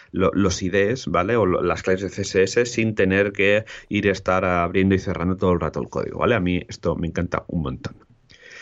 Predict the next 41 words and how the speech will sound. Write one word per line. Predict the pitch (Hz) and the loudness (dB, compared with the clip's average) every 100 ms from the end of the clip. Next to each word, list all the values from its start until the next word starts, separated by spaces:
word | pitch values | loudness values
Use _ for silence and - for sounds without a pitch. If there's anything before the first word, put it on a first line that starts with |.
| - | -4
Luego | 110 139 | 2 4
hay | |
otra | 147 127 | 4 2
cosa | 131 127 107 | 2 0 0
muy | 107 127 | 2 4
interesante | 117 104 82 98 104 101 104 | 4 4 2 0 -2 -2 0
de, | 95 82 71 | 0 0 -2
de | 80 85 | -2 -2
Underscores | 80 80 76 - 98 87 | 0 -2 -2 0 0 2
a | |
la | 85 | 0
hora | 82 73 | 0 -2
de | - | 0
descargarlo, | 95 85 - 71 87 98 | 2 2 -2 -4 -2 0
es | 98 | 0
que | - 120 | 2 0
también | 117 95 95 107 101 107 - - | 0 0 2 2 0 -2 -14 -6
nos | 101 104 | -2 0
permite | - 98 101 98 | 0 0 2 2
descargar | 98 107 - 87 85 87 - | 2 2 0 0 0 -2 0
un | 110 104 | -2 0
paquete, | - 95 104 - 95 - - - - | -4 -4 -4 -2 -4 -6 -18 -20 -10
eh, | - 92 | -2 0
bueno, | 113 | 2
descargar | 95 - 98 104 | 0 -2 -6 -2
el | 113 101 | -2 0
tema, | 117 104 85 | 0 0 2
nuestro | 104 120 101 85 | 2 2 0 -2
tema, | 85 69 | -4 -6
que | 73 | -10
vamos | 71 80 92 85 | -8 -6 -4 -4
a, | 80 73 67 - | -4 -4 -6 -6
que | 101 | -2
va | 82 | -2
a | 82 | -2
ser | - - | -6 0
nuestro, | 92 107 104 101 107 | 4 4 2 -2 -4
¿vale? | 104 98 | -4 -4
Toda | 139 80 | -4 -6
esta | - 85 | -6 -10
estructura, | - 82 - 127 82 | -10 -12 0 2 2